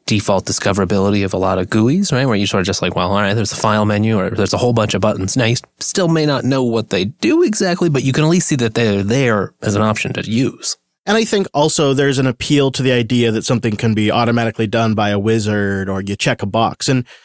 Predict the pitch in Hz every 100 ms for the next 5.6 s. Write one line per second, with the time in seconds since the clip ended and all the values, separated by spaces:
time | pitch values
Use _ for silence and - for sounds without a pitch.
0 | - - 156 135 180 175 139 113 131 131
1 | 135 - 135 113 - - 139 101 110 120
2 | 117 131 143 120 110 - 170 127 104 107
3 | - - 160 120 - 123 165 - 123 147
4 | 120 110 - - 143 170 160 - 104 -
5 | - 92 - 104 104 104